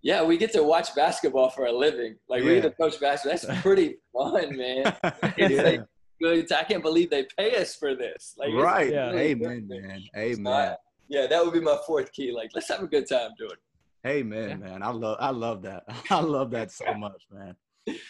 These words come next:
Speaker 2: Always learning, always having fun. If you're not learning, then what, what are you, what are you really doing? You can learn something from every single situation that you're in, man. So that, that, w-, oh,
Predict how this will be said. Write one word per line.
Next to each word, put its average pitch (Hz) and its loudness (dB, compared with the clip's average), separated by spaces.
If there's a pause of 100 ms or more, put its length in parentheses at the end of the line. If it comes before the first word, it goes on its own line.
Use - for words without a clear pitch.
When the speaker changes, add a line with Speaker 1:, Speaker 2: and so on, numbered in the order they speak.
(220)
Speaker 2:
Always 131 0
learning, 120 -2
always 113 -2
having 107 -6
fun. 101 -10
If 98 -12
you're 127 -2
not 135 0
learning, 120 -4
then 104 -8
what, 110 -6
what 110 -6
are 113 -4
you, 104 -6
what 113 -4
are - -6
you 107 -8
really 101 -8
doing? 98 -10
You 110 -10
can 107 -8
learn 107 -10
something 101 -14
from 98 -12
every 101 -10
single 101 -14
situation 95 -12
that 92 -14
you're 92 -14
in, 92 -16
man. 95 -20
So 85 -18
that, 107 -6
that, 120 -2
w-, 110 -4
oh, 107 -10